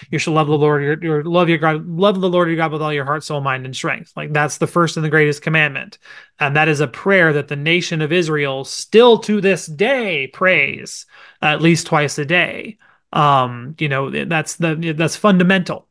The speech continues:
to their, to their faith, to their identity. Um, and so they would have been familiar with that. Um, but they noticed, I mean, I just think that they noticed John's disciples doing something different and, you know,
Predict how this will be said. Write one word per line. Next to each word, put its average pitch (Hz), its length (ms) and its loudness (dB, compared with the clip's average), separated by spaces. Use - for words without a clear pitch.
to 170 140 -4
their, 147 240 0
to 160 160 -4
their 143 180 -2
faith, 160 380 -2
to 160 100 -4
their 143 160 -2
identity. 156 800 -2
Um, 127 420 0
and 139 120 -6
so 156 200 2
they 196 160 6
would 202 140 4
have 156 120 0
been 156 160 0
familiar 185 380 2
with 147 180 -4
that. 151 540 0
Um, 131 400 2
but 143 120 -4
they 156 140 0
noticed, 180 580 0
I - 220 -12
mean, 147 400 0
I 170 140 2
just 165 100 -2
think 165 140 -2
that 143 100 -4
they 147 140 -2
noticed 147 360 -2
John's 147 300 -2
disciples 139 540 -2
doing 143 200 -2
something 135 320 -8
different 147 600 -4
and, 135 600 0
you 151 100 -2
know, 131 380 -6